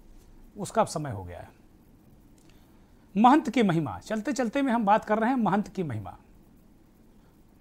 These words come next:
महंत ब्रह्मलीन गोरक्षपीठाधीश्वर महंत अवैधनाथ जी की एक प्रतिमा महाराजगंज में लगवाई गई।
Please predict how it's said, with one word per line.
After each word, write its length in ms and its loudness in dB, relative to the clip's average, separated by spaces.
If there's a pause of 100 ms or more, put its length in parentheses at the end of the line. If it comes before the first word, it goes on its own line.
(140)
महंत 380 -2 (840)
ब्रह्मलीन 600 6
गोरक्षपीठाधीश्वर 920 2
महंत 440 0 (440)
अवैधनाथ 500 4
जी 300 -4 (520)
की 100 -2
एक 140 -6
प्रतिमा 460 0 (100)
महाराजगंज 600 2
में 160 -10 (1080)
लगवाई 340 -6
गई। 220 -20